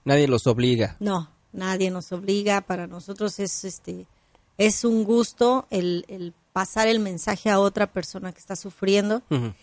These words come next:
Speaker 2: y llevar esa esperanza de que sí hay una nueva forma de vivir y que sí se puede dejar de beber y de drogarse y, o de cualquier otra enfermedad emocional.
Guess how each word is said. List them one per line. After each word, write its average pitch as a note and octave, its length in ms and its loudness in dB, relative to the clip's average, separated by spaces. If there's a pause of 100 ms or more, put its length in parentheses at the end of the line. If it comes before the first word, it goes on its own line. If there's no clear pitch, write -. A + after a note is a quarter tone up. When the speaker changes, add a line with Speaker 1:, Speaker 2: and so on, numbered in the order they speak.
(220)
Speaker 2:
y F#3+ 280 4
llevar F#3+ 300 2
esa A#3 160 0
esperanza G#3 640 0
de G#3+ 140 4
que F3+ 140 -2
sí C4 460 2
hay G3 300 2
una F#3+ 200 -2
nueva E3+ 280 -4
forma E3+ 340 -10
de F3 100 -6
vivir G3 440 0
y G#3 80 2
que G3 120 -4
sí - 140 -6
se F#3+ 160 -8
puede F3+ 300 2
dejar F3 340 -4
de E3 120 -4
beber F#3+ 440 2
y F#3 80 0
de E3 160 -6
drogarse F3+ 640 -6
y, D#3+ 300 -8
o F3 220 -6
de F3 140 -4
cualquier G3 440 2
otra G3+ 220 2
enfermedad F3+ 520 -4
emocional. F3 560 -12